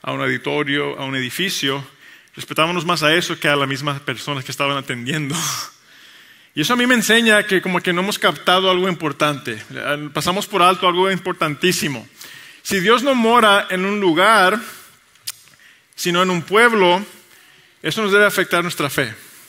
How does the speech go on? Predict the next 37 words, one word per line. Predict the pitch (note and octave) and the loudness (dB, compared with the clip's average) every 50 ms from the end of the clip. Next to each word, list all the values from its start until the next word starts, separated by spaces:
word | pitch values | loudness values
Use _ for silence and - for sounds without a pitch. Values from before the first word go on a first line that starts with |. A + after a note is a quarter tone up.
| - _ _ - - _ _ _ _ _ _ | -20 _ _ -20 -20 _ _ _ _ _ _
Si | - - F3+ | -10 -4 -2
no | F#3+ G#3 G#3 | -2 -2 2
captamos | - C4 A#3+ G#3+ - - A#3+ B3 C#4+ D4+ C#4+ B3 A3 | 2 2 2 2 2 2 4 4 4 2 0 2 4
eso, | C4 C#4 C4+ C4+ - F#3+ E3 F3 A3 C4+ A#3+ - - _ _ _ _ - - - - - - - - _ - | 4 4 4 2 2 0 2 0 0 -4 -8 -16 -20 _ _ _ _ -20 -20 -20 -20 -20 -20 -20 -20 _ -4
tenemos | E3 F3 F#3+ G#3+ G#3 G3 | -2 -2 0 0 0 2
más | G#3+ G#3+ G#3 | 2 4 4
reverencia | A#3 A#3 A3+ G#3 G3+ G#3 G#3+ G#3+ A3+ A3 | 4 4 6 6 6 6 4 4 2 0
para | G#3 - G3+ F#3+ F3+ F3+ F3+ | 2 2 2 4 4 6 6
ir | F#3 G3 G#3 | 6 6 4
a | G#3 | 4
un | G#3+ G#3+ | 2 2
lugar | G#3+ G3+ F#3 F#3+ G3 G3+ G3 | 2 4 4 4 4 4 4
de | G3 F#3+ | 2 2
un, | F#3+ F#3+ F#3+ E3+ E3+ | 2 0 -2 0 2
a, | E3+ E3+ E3+ | 2 2 2
en | - E3 F3 | 0 -2 -2
un | F3 F#3 F3 | -2 -4 -4
fin | - G#3 G3+ | -2 -2 -2
de | G#3 | 0
semana | F#3+ - E3+ F3 F#3 F#3+ F#3+ | 0 0 0 0 0 0 0
como | - G3 F3 D#3+ D3 D3 E3+ | 0 -2 -2 0 0 2 2
hoy, | F#3+ G#3 | 4 4
a, | F#3+ F3+ E3+ | 4 4 2
el | D#3 E3 D#3+ | 0 0 0
domingo, | D3+ D#3 D3 D3 E3+ G#3 A#3 A3+ G#3 F3+ E3 E3 E3+ | 0 -2 0 0 2 2 2 2 2 2 2 4 4
a | F3 | 4
atender | E3 - E3+ D#3 D#3 D#3+ E3+ F#3+ G3 | 2 2 0 0 2 4 4 4 4
la | G3+ F#3+ F3 | 4 4 2
iglesia, | D#3+ C#3+ D#3 E3+ G#3 B3 A#3 - - G3 D#3 D3+ D#3 F#3 A#3+ A3 - - - - - - _ - | 4 4 4 4 4 4 2 0 0 2 2 2 2 2 -2 -6 -12 -18 -20 -20 -20 -20 _ -2
más | D3+ E3 D#3+ - | 0 0 0 0
que | - - G3 F#3 F3+ F3 D#3+ - | 0 2 4 4 4 4 2 0
atender | E3 D#3+ - D#3+ D#3 D#3+ E3+ | 0 0 0 0 0 2 2
a | F3 | 4
la | F3 E3+ D3+ | 4 4 2
gente | - - - B3 D4 A3+ G3+ - E3+ | 2 0 0 0 0 0 0 0 2
de | C#3 C3 A#2+ A#2+ | 2 2 0 -2
Dios. | A#2 - B2 - - - - - - - | -6 -8 -8 -8 -8 -8 -10 -10 -12 -16